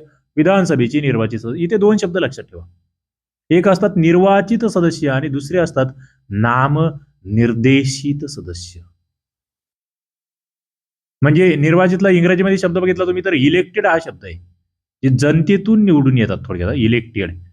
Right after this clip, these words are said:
आणि नामनिर्देशितला शब्द आहे नॉमिनेटेड. नॉमिनेटेड म्हणजे आता तुम्ही लोकसभा आहे, खासदारकीच्या निवडणुका झाल्या, विधानसभा आहे, आमदारकीच्या निवडणुका झाल्या,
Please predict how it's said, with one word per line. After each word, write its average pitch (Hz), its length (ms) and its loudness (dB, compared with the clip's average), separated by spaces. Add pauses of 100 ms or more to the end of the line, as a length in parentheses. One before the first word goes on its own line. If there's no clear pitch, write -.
(460)
आणि 143 100 0
नामनिर्देशितला 190 840 2
शब्द 175 160 -2
आहे 196 100 4
नॉमिनेटेड. 160 880 0 (1500)
नॉमिनेटेड 98 640 0 (1600)
म्हणजे 165 200 4
आता 190 120 4
तुम्ही 196 240 4
लोकसभा 185 500 2
आहे, 123 220 2
खासदारकीच्या 147 600 0
निवडणुका 135 420 0
झाल्या, 127 280 -2 (480)
विधानसभा 151 560 2
आहे, 127 120 0
आमदारकीच्या 139 640 0
निवडणुका 135 400 -4
झाल्या, 127 200 -4